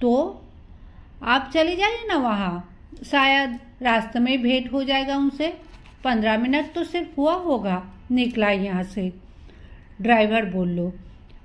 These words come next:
"রাস্তা যারা বাতাও তো ভাইয়া।" "একদম সিধা জানা, তব ডাইনে কোয়েল নদিয়া মিললে পর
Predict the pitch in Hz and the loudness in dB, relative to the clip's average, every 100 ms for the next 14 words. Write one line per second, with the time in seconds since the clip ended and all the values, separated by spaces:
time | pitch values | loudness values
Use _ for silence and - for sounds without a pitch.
0 | - 226 208 196 - 285 294 302 302 254 | -6 0 0 0 0 2 4 4 2 0
1 | 254 277 320 320 330 339 381 427 - - | 0 0 0 -2 0 0 0 -4 -12 -20
2 | - - - - - - - - - - | -20 -20 -20 -18 -18 -18 -18 -18 -18 0
3 | 254 254 240 294 285 - 302 269 285 277 | 2 2 2 4 2 2 0 2 2 2
4 | 233 190 180 180 - - - - - 269 | 2 2 -2 -6 -14 -20 -20 -12 0 0
5 | 233 233 233 247 311 294 330 - - - | 4 4 4 4 4 4 0 -4 -20 -20
6 | - - - 269 269 277 285 277 247 285 | -20 -20 -2 4 6 8 6 4 2 4
7 | 285 277 277 294 311 330 | 4 4 4 4 4 2